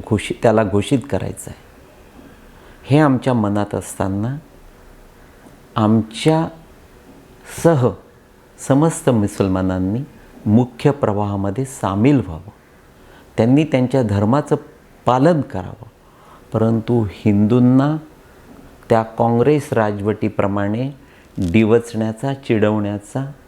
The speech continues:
डंख मारण्याचा प्रयत्न करू नये. आणि आपल्या या राज्यात जर या पद्धतीचे गैरप्रकार पुन्हा घडले तर योगी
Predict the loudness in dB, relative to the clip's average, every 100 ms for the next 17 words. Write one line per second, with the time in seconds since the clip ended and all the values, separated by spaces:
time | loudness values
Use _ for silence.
0 | -14 -4 0 2 2 0 -2 0 -2 -4
1 | -6 -8 -8 -14 -20 -20 -20 -20 -20 -20
2 | -20 -20 -4 0 2 0 0 -2 0 -2
3 | 0 -4 -6 -10 -20 -20 -20 -20 -20 -20
4 | -20 -12 -2 0 0 2 0 2 2 4
5 | 2 0 -2 -4 0 0 0 0 0 2
6 | 0 0 0 -2 0 -2 0 -4 -2 -4
7 | 0 0 0 -2 -4 -2 -2 0 2 2
8 | 2 0 -2 -2 -2 -4 -12 -20 -20 -20
9 | -20 -20 -20 -20 -2 0 2 4 2 2
10 | 0